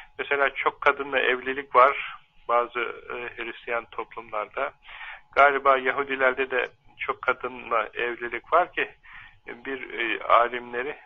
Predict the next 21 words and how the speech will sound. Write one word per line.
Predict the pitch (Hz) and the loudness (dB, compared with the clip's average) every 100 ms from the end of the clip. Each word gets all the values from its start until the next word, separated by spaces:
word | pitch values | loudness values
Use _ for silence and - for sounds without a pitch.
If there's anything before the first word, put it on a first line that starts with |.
| - | -16
bizim | 113 120 | -14 -12
kardeşlerimizden | - 120 117 117 - 117 117 110 120 117 | -4 -4 -4 -10 -6 -6 -6 -8 -8 -6
birisine, | 113 110 - 143 - - - - _ 123 | -6 -8 -8 -10 -10 -18 -20 -20 _ -2
"Ben," | 120 | -2
demiş, | 120 110 - | -4 -8 -6
"ihtiyarım, | 113 113 - 131 143 127 | -6 -8 -4 0 0 0
bana | 113 117 110 | -4 -4 -4
bir | 110 - - - - - | -6 -6 -14 -18 -20 -16
ikinci | - - 123 117 | -14 -14 -12 -10
eş, | - 120 - - - - _ - | -4 -4 -4 -6 -8 -14 _ -12
e, | 110 110 - | -12 -12 -10
bulur | 117 127 | -4 -4
musun?" | 123 113 107 107 | -6 -10 -12 -10
diye | 107 | -8
ricada | 107 117 117 113 113 | -6 -4 -4 -4 -12
bulunmuş. | 110 101 - 202 - - - - - - - _ | -14 -18 -14 -8 -8 -10 -18 -18 -16 -16 -18 _
Yani | 120 123 113 - 123 | -8 -6 -8 -6 0
resmi | 131 - 131 120 - - - | 0 0 -10 -10 -12 -20 -12
bir | 101 | -10
şekilde | 104 - 104 104 - | -10 -8 -8 -8 -4
tabii. | 107 113 180 | -4 -4 -8